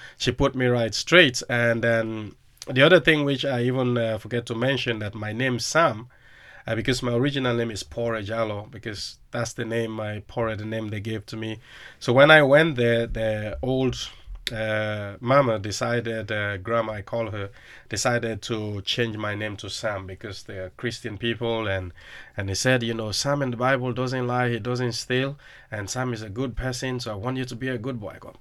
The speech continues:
"Yes, ma." And I was really, really scared. And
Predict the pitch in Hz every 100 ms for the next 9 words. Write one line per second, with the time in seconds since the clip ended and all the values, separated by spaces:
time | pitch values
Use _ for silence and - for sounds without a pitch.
0 | 143 123 110 113 95 - - - - -
1 | 117 113 107 110 101 139 180 135 143 135
2 | 110 - 135 139 110 110 110 113 107 104